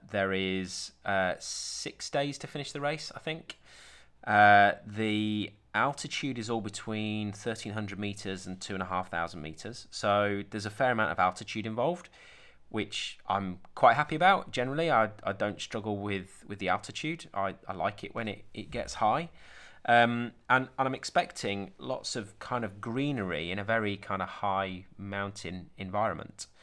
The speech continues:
Um, the surface or the road conditions,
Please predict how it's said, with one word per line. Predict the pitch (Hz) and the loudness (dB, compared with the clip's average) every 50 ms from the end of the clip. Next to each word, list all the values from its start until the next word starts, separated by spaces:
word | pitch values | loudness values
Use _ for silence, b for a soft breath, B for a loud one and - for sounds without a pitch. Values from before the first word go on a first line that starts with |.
| b b b b b b b b b _ - _ | b b b b b b b b b _ -8 _
Um, | - 101 101 101 98 98 98 98 98 98 95 92 - - _ _ _ _ _ _ _ _ _ _ _ _ _ - - - - 101 - | 4 6 8 8 8 6 6 0 -4 -4 -6 -8 -10 -14 _ _ _ _ _ _ _ _ _ _ _ _ _ -18 -16 -16 -16 -8 -2
the | 110 104 101 104 101 98 98 98 98 95 - - - - - _ - - _ _ - _ _ - _ _ - | 0 2 2 2 2 0 0 -2 -4 -6 -8 -12 -20 -20 -20 _ -20 -20 _ _ -20 _ _ -20 _ _ -18
surface | - - - - - 135 131 143 139 - - 156 147 147 - | -12 -8 -8 -6 -2 0 0 -2 -2 -2 -2 -2 -2 -2 -4
or | - 110 | -4 -4
the | 104 101 | -4 0
road | 104 110 113 120 117 | 2 2 2 2 0
conditions, | - - 117 117 110 - - 117 110 113 110 110 110 - - | -4 -6 -6 -6 -6 -4 -4 -4 -4 -4 -4 -6 -6 -10 -14